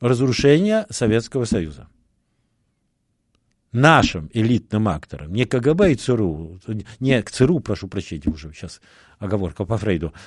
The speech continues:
э, нет Ц Р У, которое должно было это делать, да? И не там капризный обыватель, и не кто-то там ещё там идиотизмы объективные. Кто был актором?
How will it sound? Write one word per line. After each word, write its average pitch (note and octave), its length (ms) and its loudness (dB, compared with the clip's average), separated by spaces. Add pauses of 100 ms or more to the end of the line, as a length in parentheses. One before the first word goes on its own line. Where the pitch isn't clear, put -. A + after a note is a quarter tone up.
(160)
э, A2 260 2
нет C3+ 300 4
Ц C#3 240 0
Р D3 60 6
У, G#3+ 140 4
которое A#2+ 320 4
должно C#3+ 460 8
было F#2 260 2
это F2+ 200 0
делать, D#2 480 -6 (320)
да? E3 300 0 (480)
И B2+ 160 6
не C3 600 4
там G#2 300 -2 (220)
капризный F#3 440 4
обыватель, A2+ 720 6
и A#2+ 140 -2
не C#3 300 0
кто-то F#3 440 0
там D#3 220 2
ещё C#3+ 300 0
там A2+ 240 2 (180)
идиотизмы B2 720 2
объективные. F#2 800 -4 (220)
Кто - 260 4
был D#3+ 260 0
актором? - 600 2